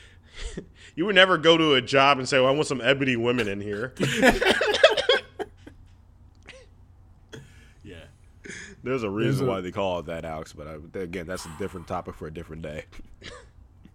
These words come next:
Speaker 2: Yeah. Um, responsible porn. I don't. Is that the future? We're gonna start quality controlling porn? I mean, considering, like, obviously you can't contribute to sex work, you can't contribute to,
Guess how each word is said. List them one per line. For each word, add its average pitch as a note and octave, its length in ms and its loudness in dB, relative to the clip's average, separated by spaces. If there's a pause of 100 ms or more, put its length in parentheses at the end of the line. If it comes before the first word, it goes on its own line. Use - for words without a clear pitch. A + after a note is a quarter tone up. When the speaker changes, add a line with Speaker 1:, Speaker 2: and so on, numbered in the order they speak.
(260)
Speaker 2:
Yeah. - 140 -20 (1200)
Um, D#2+ 340 -18 (260)
responsible F#3+ 600 -4
porn. F3 440 -2
I C3+ 100 -2
don't. D3+ 200 -2
Is C3+ 180 -2
that D#3 180 0
the F3+ 80 -4
future? G#3 460 -2
We're D#3+ 160 -4
gonna D3 160 -2
start C#3+ 260 -2
quality D#3 380 0
controlling D#3 500 -6
porn? E3+ 380 -4 (420)
I C#3 100 2
mean, D3 440 0
considering, D#3 640 -2
like, C#3 240 2
obviously D3 480 2
you C3+ 80 0
can't C3+ 260 -6
contribute C3+ 400 -6
to A#2 80 -12
sex C3+ 340 -4
work, C3+ 220 -4
you B2+ 80 -10
can't C3+ 220 -6
contribute B2 440 -8
to, A2+ 200 -8